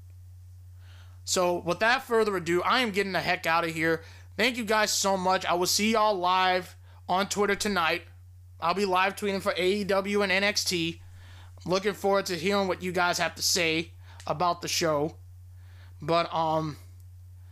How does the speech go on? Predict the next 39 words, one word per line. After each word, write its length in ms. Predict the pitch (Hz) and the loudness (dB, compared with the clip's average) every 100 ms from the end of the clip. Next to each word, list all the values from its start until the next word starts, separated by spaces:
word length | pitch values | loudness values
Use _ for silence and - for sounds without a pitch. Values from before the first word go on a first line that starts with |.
| - - - - - | -20 -20 -20 -10 -2
make 160 | 185 | 0
sure 140 | 196 208 | 2 4
y'all 200 | 202 196 | 4 2
follow 320 | 202 190 196 | 2 4 4
me 140 | 196 | 2
on 140 | 190 190 | 0 0
Twitter 280 | 208 196 | 2 4
at 120 | 185 170 | 2 2
Shino 280 | 190 190 | 0 0
D 140 | 175 175 | 0 -2
Phoenix. 580 | - 208 220 220 - - | -2 0 2 2 0 -4
L-, 200 | 165 165 - - - | -2 -2 -4 -20 -4
follow 260 | 190 185 | 2 4
my 160 | 190 160 | 2 -2
Twitch 360 | 160 - 226 226 | -2 0 2 0
account, 420 | 208 208 214 214 | -2 2 2 0
Shino 500 | - - 202 196 185 | -4 0 2 4 2
Phoenix. 380 | - 202 202 180 | 2 2 2 2
I'll 160 | 180 | 2
be 120 | 180 | 2
live 320 | 170 165 165 165 | 2 4 2 2
Saturday. 760 | - 180 196 196 190 190 196 - - - - - - - - | 0 2 2 2 2 2 0 -6 -20 -18 -18 -16 -16 -16 -2
Um, 420 | 156 170 170 151 - - - - - | 2 2 2 -2 -10 -18 -20 -20 -4
follow 300 | 180 196 202 | 2 4 4
me 100 | 196 | 2
on 120 | 185 | 2
Instagram, 560 | 190 190 196 185 190 | 2 0 0 4 2
Cool 240 | 185 214 214 | 2 2 2
Man 220 | 196 185 | 4 2
Sip, 320 | - 208 208 | 2 2 2
that's 200 | 175 156 | 0 0
C 140 | - 185 | 2 2
Y 240 | 170 156 | 2 0
P. 420 | - 220 220 220 - - - - | 0 0 2 0 -6 -16 -16 -4
And 300 | 165 170 170 | 0 0 2
like 240 | 175 208 202 | 2 2 0
the 80 | |
Facebook 500 | 202 190 190 - 180 | -2 0 0 0 -6
page, 480 | - 180 175 170 - | -2 0 2 0 -4